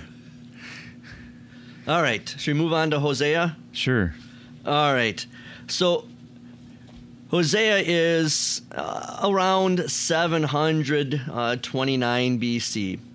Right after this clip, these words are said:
Speaker 2: Uh, so the prophet Hosea, he's serving in the northern kingdom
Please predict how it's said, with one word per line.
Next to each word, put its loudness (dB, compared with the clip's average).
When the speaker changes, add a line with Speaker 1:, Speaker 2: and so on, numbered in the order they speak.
Speaker 2:
Uh, -6
so -2
the 0
prophet 2
Hosea, 2
he's 0
serving 2
in 4
the 4
northern 2
kingdom 2